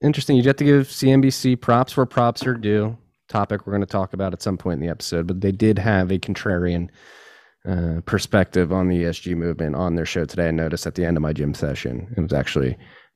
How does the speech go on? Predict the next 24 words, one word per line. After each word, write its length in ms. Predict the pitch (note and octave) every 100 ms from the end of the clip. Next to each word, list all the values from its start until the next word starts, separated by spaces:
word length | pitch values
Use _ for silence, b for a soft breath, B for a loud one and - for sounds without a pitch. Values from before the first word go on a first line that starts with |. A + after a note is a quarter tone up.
| -
uh, 520 | D2 C2 A1+ A#1 C2+ -
the 160 | G#2+
gentleman 580 | F2+ F2+ E2+ D#2+ D2+ - - A#2
who 80 |
was 140 | A2+ E2
the 80 | D#2
subject 420 | F#2+ D#2+ E2 -
of 80 | D#2+
yesterday's 400 | E2 - C#2+ C#2+
bent, 460 | C#2 D2+ - - _ -
Aswath 640 | D#2+ - E2 D2+ - - _ -
Damodaran, 760 | F2 E2 D#2+ D2 C2+ C2+ D2 - _ _ _ F#2
uh, 480 | D2 C2 C2 D2+ - -
professor 420 | - G2+ D#2+ D2+ C#2+
at 60 |
N 100 | C#2+
Y 100 | B1 B1
U. 180 | B1+ -
We'll 140 | G#2+
get 160 | F#2+ E2+
to 100 | F2
that, 240 | C2+ G1+ - _ -
but, 160 | D2
uh, 300 | C2+ B1 G#2+